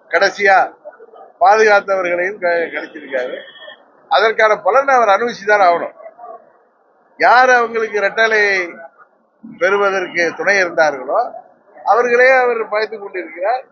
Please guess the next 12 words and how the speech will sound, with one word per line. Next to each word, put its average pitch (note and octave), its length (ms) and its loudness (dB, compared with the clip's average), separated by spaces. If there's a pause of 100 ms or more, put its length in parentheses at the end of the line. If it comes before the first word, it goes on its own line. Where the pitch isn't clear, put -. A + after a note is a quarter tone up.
(440)
அதனால A3+ 280 2
என்ன F3+ 260 -2
வேணாலும் A#3+ 340 0
நடக்கும். G#3 300 -4 (480)
இன்னொன்னு C#4 380 -4
சொல்றேன், F#3+ 500 0
ரெட்டலை G#3+ 480 0 (140)
இருந்தாலும் D#3 720 -2 (600)
அவங்களால F#3 460 2
ரெண்டாயிரத்தி F3+ 420 -2
பத்தொன்பது E3 460 -8
பாராளுமன்ற D#3+ 540 -4